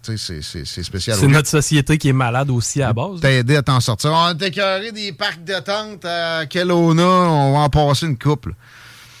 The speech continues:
Speaker 1: Soyez donc juste moins des mauvais gestionnaires, de, de progressistes extrémistes.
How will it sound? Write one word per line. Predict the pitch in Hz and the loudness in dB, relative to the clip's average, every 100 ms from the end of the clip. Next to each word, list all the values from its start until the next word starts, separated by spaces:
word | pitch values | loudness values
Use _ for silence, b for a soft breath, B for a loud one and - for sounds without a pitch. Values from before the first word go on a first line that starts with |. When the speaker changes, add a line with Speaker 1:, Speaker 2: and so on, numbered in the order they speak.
| B | B
Speaker 1:
Soyez | - 127 131 151 170 131 | -4 0 2 4 4 4
donc | 165 247 185 | 2 0 -2
juste | 107 95 117 202 - - | -2 0 2 2 -2 -2
moins | 120 120 151 175 180 - _ _ _ _ _ _ - 98 | 0 0 2 0 -2 -10 _ _ _ _ _ _ -16 -2
des | 120 | 2
mauvais | 123 123 113 139 | 4 4 4 4
gestionnaires, | 123 120 - 104 95 120 131 B B B B _ _ - | 4 0 0 -2 0 0 0 B B B B _ _ -4
de, | 117 | -4
de | 104 110 | 0 -2
progressistes | 98 107 120 139 117 110 101 151 143 113 | 2 2 4 2 2 2 2 0 0 -2
extrémistes. | - 104 92 147 190 - | -2 -2 0 0 -2 -8